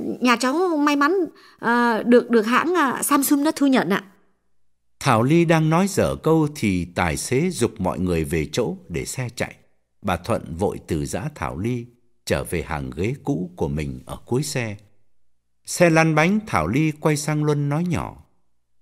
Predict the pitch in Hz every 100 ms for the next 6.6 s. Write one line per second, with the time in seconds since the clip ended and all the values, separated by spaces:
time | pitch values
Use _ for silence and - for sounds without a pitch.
0 | _ _ _ 185 170 190 214 190 185 175
1 | 151 - _ _ _ - 196 175 208 214
2 | - 156 127 127 175 240 - _ _ _
3 | _ _ _ - 214 214 214 226 165 151
4 | 160 156 147 - 202 190 190 208 190 165
5 | 147 143 139 135 135 151 156 131 175 196
6 | 220 226 208 254 233